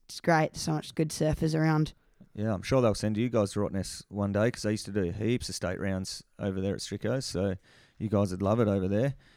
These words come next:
Speaker 2: It's, um, all right, mate. Well, uh, so pretty sick day all round. Um, some pretty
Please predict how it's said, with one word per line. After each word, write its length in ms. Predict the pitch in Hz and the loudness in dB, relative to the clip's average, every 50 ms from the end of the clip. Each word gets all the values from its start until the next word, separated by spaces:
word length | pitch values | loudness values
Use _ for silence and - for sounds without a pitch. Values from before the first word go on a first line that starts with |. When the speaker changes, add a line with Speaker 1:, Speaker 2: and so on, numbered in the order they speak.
| _ _ - - - | _ _ -20 -12 -6
Speaker 2:
It's, 300 | - 101 95 - - - | -4 -4 -4 -4 -2 0
um, 400 | 104 104 104 104 104 104 104 95 - - - - - - _ _ - | 2 4 4 4 4 2 0 -2 -6 -12 -20 -20 -20 -20 _ _ 0
all 120 | - 135 | 4 6
right, 120 | 131 127 120 | 8 8 6
mate. 260 | 123 135 143 151 - | 6 6 4 4 4
Well, 440 | - 151 143 139 139 139 139 135 135 139 | 4 4 6 8 8 8 8 8 8 8
uh, 360 | 139 135 135 135 135 - - | 8 8 8 8 8 6 4
so 220 | - - 139 135 | 2 4 4 4
pretty 200 | - - 156 143 127 | 6 6 4 4 2
sick 220 | - 147 139 - | 0 -2 -2 2
day 360 | - 131 135 135 143 139 143 123 | 4 6 6 8 8 8 6 6
all 260 | - 135 135 127 127 | 4 2 2 4 4
round. 560 | 127 131 135 139 139 143 147 147 143 - - - | 4 4 4 4 4 4 2 2 -2 -4 -8 -8
Um, 460 | - 113 113 113 117 117 117 117 113 - | -4 0 0 2 2 2 2 0 -2 -4
some 160 | - - - | -8 -8 -6
pretty 440 | - 135 131 120 117 117 117 104 | -4 -2 -2 0 0 -2 -4 -6